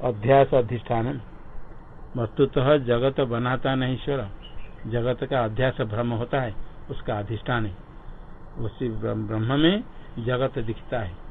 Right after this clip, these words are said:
माया, तम प्रधान माया को उपाधि लेकर के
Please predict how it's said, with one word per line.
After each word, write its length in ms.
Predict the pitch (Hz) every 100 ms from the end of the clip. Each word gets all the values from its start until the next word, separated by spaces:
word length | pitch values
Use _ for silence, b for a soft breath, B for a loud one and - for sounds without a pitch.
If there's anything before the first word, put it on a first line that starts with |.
| - - - - -
माया, 600 | 117 120 123 123 120 117 - - -
तम 220 | 120 127
प्रधान 380 | 120 117 120 120
माया 340 | 113 120 127
को 120 | 120
उपाधि 280 | 110 120 113
लेकर 320 | 120 139 180
के 140 | 180